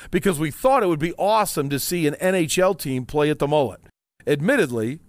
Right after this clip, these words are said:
at first we planned on selling our tickets for profit and going occasionally,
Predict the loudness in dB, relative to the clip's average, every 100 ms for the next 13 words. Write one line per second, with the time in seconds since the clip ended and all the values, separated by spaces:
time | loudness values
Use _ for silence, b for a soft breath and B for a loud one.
0 | -2 0 2 0 0 -4 0 0 2 2
1 | 0 0 0 2 2 2 2 2 0 -2
2 | -2 -6 -8 B B -4 0 2 2 2
3 | 0 0 0 2 2 0 0 0 0 -4
4 | -6